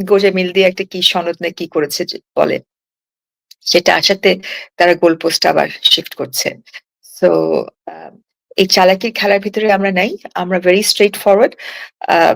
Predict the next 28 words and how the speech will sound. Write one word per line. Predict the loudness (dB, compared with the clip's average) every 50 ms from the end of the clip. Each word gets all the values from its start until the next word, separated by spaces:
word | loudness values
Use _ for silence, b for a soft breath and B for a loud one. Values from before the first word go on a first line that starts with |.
| 0 0
যখন | 0 0 0 0 0 -2 -2
মিস্টার | -2 -2 -2 -4 -4
জাস্টিস | -4 -4 -6 -8 -8 -4
খায়রুল | 0 2 2 2 2
হক | 2 0 0 -2 -6 _ _ _ _ _ _ _ _ _ _
আগে | 0 2 4 4 4 4
শুনানিটা | 2 2 0 0 0 0 0 -2
করছিলেন | 0 0 -2 0 0 0 0 0 2
তখন | 2 2 0 2 0 0
আমার | 0 0 0 -2
পিতা | -2 -4 0 2 2 2 2 -2 B B B B B B B -4
উনি | 0 0 0
ছিলেন | 0 0 2 2 2 2 2 -2 -6 -6 -2
amicus | -2 -2 -2 -2 -2 -2 -2 -2 -2
curiae | 0 0 0 0 0 -2 B B B B B B
এবং | 2 2 4 4 2 2 0 -2
উনি | -2 -2 -2 -2 -4 -6 -12 _ _ _ _
তত্ত্বাবধায়ক | 2 2 2 0 -4 -4 -4 -2 -2 -2
সরকারের | 0 0 -2 -2 -2 -2 -2 -2 2 2
পক্ষেই, | 2 2 2 _ -4 -2 0 0 0 -2 -6 -12 b b b b b b b _ _ -6
আম, | -4 -2 -2 -2 -2 -2 -4 -6 -10 -14 -18 -12 _
এবং, | -4 -2 0 0 0 -2 -4 -10 _ -12 -4 -2
অ, | 0 0 2
সকল | 2 2 2 4 4 4 6 6
amicus | 4 4 2 -2 -6 -8 -8
curiae | -8 -6 -6 -2 -2
একজন | -2 -2 -2 -6 -10 -8 -6
বাদে | -8 -8 -6 -10 -12